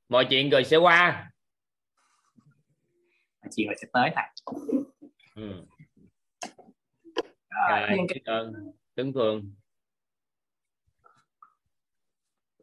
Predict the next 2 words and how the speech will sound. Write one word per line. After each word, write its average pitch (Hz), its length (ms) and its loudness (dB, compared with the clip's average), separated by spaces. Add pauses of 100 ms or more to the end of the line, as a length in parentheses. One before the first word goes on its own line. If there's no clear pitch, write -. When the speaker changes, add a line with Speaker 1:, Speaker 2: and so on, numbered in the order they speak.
(1900)
Speaker 1:
Có, 127 260 4
à, 117 680 2